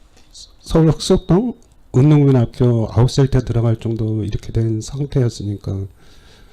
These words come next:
그러다가 그 가평에서 오 학년 때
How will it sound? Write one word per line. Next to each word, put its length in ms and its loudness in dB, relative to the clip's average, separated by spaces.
그러다가 560 2
그 720 0
가평에서 720 4
오 60 6
학년 800 4
때 360 0